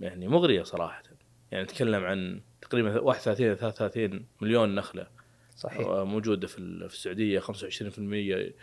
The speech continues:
Speaker 1: الإخلاص، ومن
Speaker 2: س-
Speaker 1: مزاياه إنه ينبت في أكثر من، آه، من، من مكان. فال-، ال-، الحجم صراحة جدًا كبير. التركيز من ال-، الدولة في دعم جدًا كبير.
Speaker 2: نعم.
Speaker 1: آه، طبعًا في أرقام يمكن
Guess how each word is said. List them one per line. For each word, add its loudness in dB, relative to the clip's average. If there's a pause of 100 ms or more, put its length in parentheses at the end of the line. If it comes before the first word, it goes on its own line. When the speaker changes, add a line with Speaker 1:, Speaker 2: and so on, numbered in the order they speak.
(260)
Speaker 1:
الإخلاص، 4
ومن -6
Speaker 2:
س- -4
Speaker 1:
مزاياه 6
إنه 0
ينبت 0
في -8 (420)
أكثر -2
من، -4
آه، -8
من، -6
من -2
مكان. -2 (460)
فال-، 2
ال-، 2
الحجم 6
صراحة 8
جدًا 0
كبير. -4
التركيز 2
من 0
ال-، 0 (460)
الدولة 8
في 2
دعم 6
جدًا -2
كبير. -4 (320)
Speaker 2:
نعم. 0 (440)
Speaker 1:
آه، -4
طبعًا 4
في 10
أرقام 8
يمكن -4